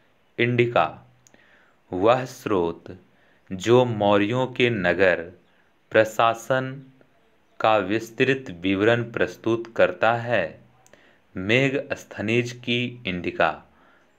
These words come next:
मेगस्थनीज की इंडिका। मेगस्थनीज की पुस्तक का नाम है इंडिका।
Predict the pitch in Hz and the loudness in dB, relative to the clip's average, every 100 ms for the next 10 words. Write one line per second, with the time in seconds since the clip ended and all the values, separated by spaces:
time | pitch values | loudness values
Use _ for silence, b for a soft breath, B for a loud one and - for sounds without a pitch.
0 | 101 95 113 131 131 131 95 - - 98 | -12 -2 2 2 0 -2 -4 -4 -10 -2
1 | 110 113 - - 123 131 - - - 101 | -2 -2 -8 -6 -6 -6 -12 -10 -6 0
2 | 107 104 82 78 - _ b b b b | 0 0 -2 -4 -16 _ b b b b
3 | b b 92 98 123 143 139 - - - | b b -10 -2 0 0 -2 -4 -4 -4
4 | - 101 113 123 123 123 101 85 87 - | -10 -4 -2 -2 -4 -6 -6 -6 -12 -20
5 | _ _ _ _ 123 120 - 139 135 - | _ _ _ _ -4 -4 0 0 0 -2
6 | 135 131 110 85 90 107 131 123 123 85 | 0 0 -2 -4 2 2 2 -4 -8 -8
7 | 92 - _ _ 120 120 123 117 85 80 | -12 -20 _ _ -2 0 2 2 0 0